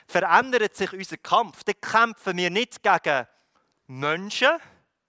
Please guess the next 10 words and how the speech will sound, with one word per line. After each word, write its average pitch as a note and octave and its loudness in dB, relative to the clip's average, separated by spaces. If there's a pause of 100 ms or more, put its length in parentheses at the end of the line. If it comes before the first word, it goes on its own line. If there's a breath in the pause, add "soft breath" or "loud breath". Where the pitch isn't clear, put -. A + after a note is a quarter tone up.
(960)
sondern F3+ -4
wir E3 -4
kämpfen F3 -2
gegen D3+ -4
das - -20
Übergeordnete. C#3 -8 (360)
Das B3 2
ist A#3 -10
unser F3 -10
Kampf. - -2